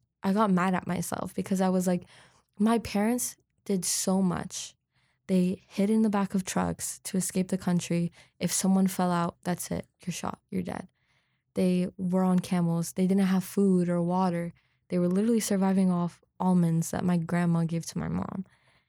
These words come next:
They were in Pakistan and Afghanistan as refugees, and they saw some horrible, horrible things. And here I am, born in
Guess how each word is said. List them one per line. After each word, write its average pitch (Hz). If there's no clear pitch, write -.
They 180
were 175
in 190
Pakistan 180
and 180
Afghanistan 175
as 170
refugees, 180
and 170
they 175
saw 180
some 185
horrible, 185
horrible 175
things. 170
And 202
here 269
I 277
am, 190
born 220
in 247